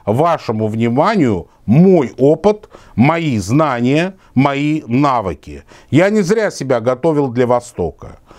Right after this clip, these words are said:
И к вашим услугам мой азербайджанский, мой турецкий, мой арабский, мой урду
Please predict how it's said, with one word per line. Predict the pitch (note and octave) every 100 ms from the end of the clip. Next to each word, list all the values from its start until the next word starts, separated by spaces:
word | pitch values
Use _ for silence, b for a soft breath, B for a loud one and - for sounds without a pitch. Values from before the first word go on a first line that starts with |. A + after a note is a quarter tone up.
| B B
И | B2+
к | D#3
вашим | G3 G#3+ F#3
услугам | D3+ - G#3 D#3+ C3
мой | E3 F#3 B2+
азербайджанский, | A#2 A#2 C3 C3+ C3+ C3+ E3 F#3 - G3+ F#3+ - -
мой | C3+ G#3
турецкий, | F#3+ - A2 D#3+ E3 - D#3+ D#3+ - B
мой | C3 E3+ G3+
арабский, | C#3+ A#2+ C#3+ D#3+ - - D#3 D3+ -
мой | A2+ E3+ F#3 F3
урду | E3+ C#3+ A#2 C3+ D3+ D3